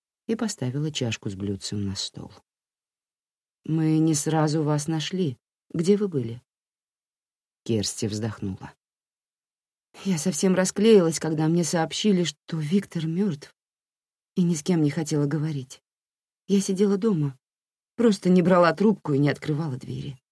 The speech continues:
Это было возможно, но недоказуемо. «Я знаю, что вы подали заявление о пропаже.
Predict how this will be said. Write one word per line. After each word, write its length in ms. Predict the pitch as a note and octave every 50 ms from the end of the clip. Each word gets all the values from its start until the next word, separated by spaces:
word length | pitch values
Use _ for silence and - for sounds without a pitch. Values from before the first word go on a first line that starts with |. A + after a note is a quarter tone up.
| _ _ _ _ _ _ _ _ _ _ _ _ _ _ _ _ _ _ _ _ _ _ _ _ _ _ -
Это 220 | G2+ G2+ - G#2+
было 200 | F#2 A2+ G2+ G2
возможно, 760 | F2+ G2 F#2 - - G#2+ G2+ G2 G#2+ - C3 C#3 E3+ F#3+ - _ _ _ _ _ _ _ -
но 200 | C#3 B2+ G#2 G2+
недоказуемо. 720 | G#2+ G2+ F#2+ A2 - C#3+ D3+ E3+ E3 C3 G2 - G2 G2 - _ _ _ _ _ _ _ _ _ _ _ _ _ _ _ _ _ _ _ _ _ _ _ _ _ _ _ _ _ _ _ _ _ _ _ _ _ _ _ _ -
«Я 440 | E3 E3 E3+ E3 E3 D#3+ D#3+ D#3+
знаю, 560 | D3 C#3+ D#3 F3+ F#3 G3+ G#3 G3 E3+ D3 C#3+ C3
что 340 | - - - D3 C#3+ C3+
вы 280 | B2+ B2 B2+ C3+ D3+ E3
подали 480 | D3+ - D3 C#3 C3+ C3 C#3+ C#3 D3+ D3
заявление 640 | C#3 C3+ C3+ B2+ B2 C3 C#3 C#3 C3 B2+ B2+ B2+
о 140 | - - B2+
пропаже. 680 | B2+ - D3+ D#3 D3+ - A3+ G#3 D#3+ A#2 A2 A2+ -